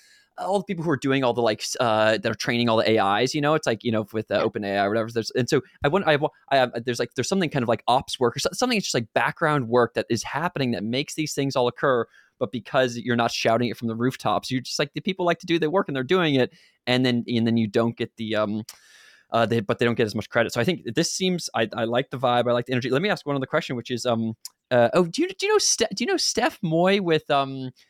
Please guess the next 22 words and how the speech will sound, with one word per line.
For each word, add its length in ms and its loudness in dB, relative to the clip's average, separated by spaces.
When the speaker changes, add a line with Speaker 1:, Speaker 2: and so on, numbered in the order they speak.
Speaker 1:
uh, 240 4
Pin 480 0
Power 340 4
in 100 2
Numbers, 380 0
by 160 0
the 80 0
way? 140 2
Have 80 -2
you 100 -8
heard 140 -4
of 80 -4
that? 160 -2
Speaker 2:
No, 460 2
I 120 0
don't. 360 0
Speaker 1:
Okay. 320 -2
Speaker 2:
I, 120 2
I 100 0
Speaker 1:
I 100 6
Speaker 2:
would, 300 -10
I, 180 -2